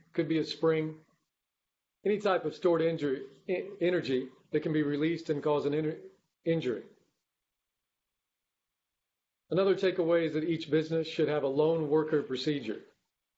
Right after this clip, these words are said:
If we have cases where an individual is working by themselves, uh, we need to have procedures in place to ensure that should an incident occur,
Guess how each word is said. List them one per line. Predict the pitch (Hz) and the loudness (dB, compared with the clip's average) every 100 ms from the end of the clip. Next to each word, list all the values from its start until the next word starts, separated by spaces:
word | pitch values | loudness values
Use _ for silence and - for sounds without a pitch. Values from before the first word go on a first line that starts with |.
| - | -6
If | 135 | -2
we | 170 165 | 0 2
have | 180 - | 2 2
cases | 165 160 170 156 | -2 -2 -2 -2
where | 135 139 | 0 2
an | 127 127 - | 0 -2 -4
individual | 160 151 156 151 131 | -4 0 0 0 0
is | |
working | 131 147 147 139 | 2 2 0 -4
by | 113 143 | -2 0
themselves, | 165 160 - 170 131 - - - _ _ _ _ _ _ _ _ _ _ _ _ _ _ _ - | 0 -2 2 2 2 -2 -14 -20 _ _ _ _ _ _ _ _ _ _ _ _ _ _ _ -12
uh, | 117 | -6
we | 131 | -2
need | 147 156 | -2 0
to | 147 | 0
have | 151 151 - - _ _ _ _ | 0 -2 -4 -16 _ _ _ _
procedures | - 123 185 165 143 | -10 -2 0 0 0
in | 156 | -2
place | 151 160 156 151 | 2 2 2 -2
to | |
ensure | 139 - 156 156 | -4 -2 0 2
that | 143 - - | 0 -6 -4
should | 165 151 | 0 0
an | 139 - - | -2 -8 -4
incident | 165 165 151 135 | -4 0 0 -2
occur, | 127 - 202 147 123 | -4 0 2 4 0